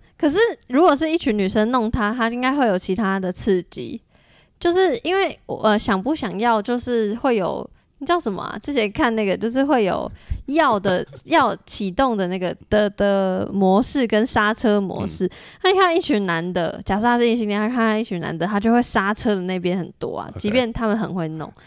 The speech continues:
Speaker 1: 我想说，如果有女
Speaker 2: <laughs> 好，那今天单纯不讲，假如今天这只有一个，
Speaker 1: 他闭眼睛。
Speaker 2: 他就没有，没有眼睛，他就是只是一个下半身。
Speaker 1: <laughs> 没有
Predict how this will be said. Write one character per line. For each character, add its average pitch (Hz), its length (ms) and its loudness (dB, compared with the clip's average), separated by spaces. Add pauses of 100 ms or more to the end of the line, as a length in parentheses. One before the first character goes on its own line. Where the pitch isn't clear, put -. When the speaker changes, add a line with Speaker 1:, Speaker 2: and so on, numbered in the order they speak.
(200)
Speaker 1:
我 - 80 -2
想 302 120 2
说， 277 140 -2
如 254 140 0
果 254 100 4
有 208 140 4
女 208 160 2
Speaker 2:
<laughs> - 20 4
好， - 80 0 (360)
那 190 60 0
今 175 140 0
天 165 240 -2
单 175 160 4
纯 135 200 2
不 156 120 2
讲， 92 340 -4 (160)
假 120 100 2
如 143 60 4
今 180 160 0
天 208 120 2
这 202 120 -4
只 139 140 -2
有 110 160 4
一 127 80 -4
个， 120 100 -2
Speaker 1:
他 101 140 2
闭 330 100 2
眼 214 180 2
睛。 208 260 0
Speaker 2:
他 - 60 -6
就 151 140 -4 (140)
没 131 100 -4
有， 120 80 -2
没 127 140 -2
有 143 100 0
眼 104 180 -2
睛， 98 140 -8
他 139 100 -2
就 156 120 -2
是 151 100 -6
只 - 200 -6
是 139 140 -2
一 127 40 2
个 117 100 2
下 131 260 2
半 113 200 0
身。 98 180 -4
Speaker 1:
<laughs> - 0 -
没 95 80 0
有 453 40 0